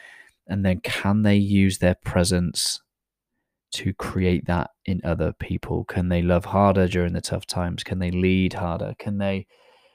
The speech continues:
put their own needs to one side despite feeling insecure, unsafe, worried, anxious? Can they put all that to one side to love and serve others, to create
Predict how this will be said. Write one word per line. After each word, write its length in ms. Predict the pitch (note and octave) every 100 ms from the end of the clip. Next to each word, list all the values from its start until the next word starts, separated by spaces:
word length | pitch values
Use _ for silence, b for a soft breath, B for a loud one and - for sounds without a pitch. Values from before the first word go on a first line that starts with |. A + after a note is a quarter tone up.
| b -
put 200 | A#2+ G#2
their 160 | G#2
own 180 | G2+ G2
needs 300 | G2 F#2 -
to 120 | -
one 220 | F#2 F#2
side 400 | F#2 - F#2 F#2 -
despite 560 | F#2 - - F#2+ F2+
feeling 480 | - F#2+ F#2 F2+ F2+ B B -
insecure, 720 | G#2+ F#2 G2+ - F#2+ F#2 F#2
unsafe, 680 | F2+ F2+ - G2 F#2 F2 -
worried, 400 | G2+ F#2+ F#2 F2
anxious? 500 | F#2 F#2 - F2+ -
Can 160 | - G2+
they 80 | G2
put 220 | - -
all 100 | G2+
that 220 | G2+ -
to 120 | -
one 220 | G2 F#2+
side 460 | G2+ - G#2+ B2+ - _ _ _ _ _ _ _ _
to 140 | - F#2+
love 260 | F#2+ F#2
and 100 | F#2
serve 440 | - F2+ F2 F2 - -
others, 320 | F2 E2+ -
to 120 | -
create 440 | - F#2+ F2+ -